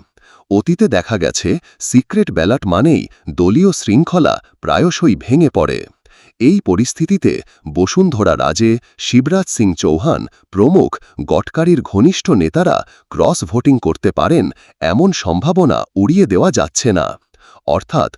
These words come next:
মোদি শাহের হাতের বাইরে বিজেপির একটা শক্তিশালী লবি উঠে আসছে, যারা সুযোগ পেলেই নিজেদের শক্তি দেখাতে চাইছে।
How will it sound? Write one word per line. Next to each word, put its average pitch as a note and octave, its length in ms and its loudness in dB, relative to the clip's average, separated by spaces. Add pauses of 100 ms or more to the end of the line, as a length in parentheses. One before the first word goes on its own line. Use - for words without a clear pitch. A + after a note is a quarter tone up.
(220)
মোদি F#2 340 0
শাহের D#3+ 320 -2
হাতের A#2+ 400 -2
বাইরে C#3 460 0 (240)
বিজেপির D#3+ 540 0
একটা E3+ 260 -2
শক্তিশালী F#3 640 0
লবি G2+ 340 0
উঠে C#3 240 -2
আসছে, D#2 460 -4 (300)
যারা D#2+ 300 0
সুযোগ G2+ 440 0
পেলেই F2+ 380 0 (220)
নিজেদের G#2+ 440 2
শক্তি - 460 -2
দেখাতে G2+ 400 -2
চাইছে। C#2+ 560 -4